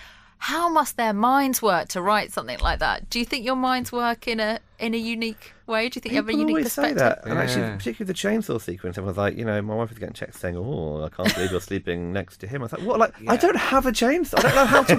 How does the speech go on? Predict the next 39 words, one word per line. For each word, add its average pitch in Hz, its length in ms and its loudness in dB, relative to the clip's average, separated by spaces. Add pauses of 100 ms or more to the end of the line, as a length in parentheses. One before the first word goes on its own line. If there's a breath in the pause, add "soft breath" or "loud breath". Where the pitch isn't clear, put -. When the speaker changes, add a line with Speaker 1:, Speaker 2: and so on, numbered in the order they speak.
(140)
Speaker 2:
work 320 200 8
a 494 40 4
chainsaw. 110 640 2
I'm 127 100 2
not 202 160 -2
strong 185 240 -4
enough 180 140 0
to - 80 -18
pick - 160 -4
one 170 120 2
up, 262 200 -2
I 233 60 2
don't 92 180 0
think." 85 320 -2
Like, - 280 2
I, - 200 0
I 170 60 2
d-, 175 100 -4 (560 loud breath)
no. 240 420 6
Uh, - 760 4
and 190 100 4
also, 247 260 6
it's 208 140 2
never 226 180 4
come 185 260 0
from, 139 360 0
I - 80 -2
mean, 135 160 4
I 127 80 4
think - 140 -4
the 95 80 -4
chainsaw 98 240 -2
was 95 120 -2
your 98 140 0
fault, 80 240 -10
if - 100 -16
I'm 80 80 -12
honest. 78 400 -10
So 78 280 -4